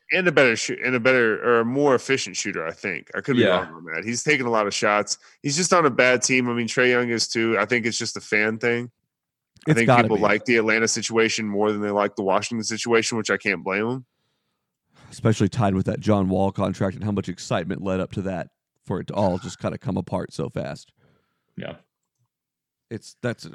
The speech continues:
Speaker 3: a horrific contract to deal with for Washington. And I can see why fans aren't nearly as bought into that team versus, I mean, regardless of whether they shouldn't have passed up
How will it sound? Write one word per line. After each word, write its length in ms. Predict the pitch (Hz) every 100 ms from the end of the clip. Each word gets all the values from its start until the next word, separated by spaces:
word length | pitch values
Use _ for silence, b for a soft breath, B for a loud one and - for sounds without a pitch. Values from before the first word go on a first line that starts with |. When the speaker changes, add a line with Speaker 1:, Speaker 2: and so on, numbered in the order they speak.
| -
Speaker 3:
a 240 | 101 90 - _ -
horrific 540 | - 107 104 - - _
contract 600 | - 87 87 - - - _ _ _ _ _ _ _
to 80 | -
deal 180 | 64
with 180 | 65 82 -
for 140 | 98
Washington. 420 | 87 80 - - -
And 120 | 104
I 80 | 107
can 160 | 104 101
see 220 | - 113
why 240 | 101 104
fans 400 | 95 - 117 104
aren't 160 | 104 -
nearly 320 | 104 107 98
as 100 | 92
bought 220 | - 101
into 200 | 101 95
that 200 | 92 -
team 380 | - 95 87 85 - _ _ _ _
versus, 500 | 107 101 180 95 - _ _
I 40 | -
mean, 320 | 135 127 117 _ _ _ _ _ _ _ _ _
regardless 680 | - 101 104 123 135 131 -
of 80 | 107
whether 200 | 117 113
they 140 | 101
shouldn't 380 | 98 - 107 104
have 160 | 95 -
passed 320 | 110 101 -
up 140 | 98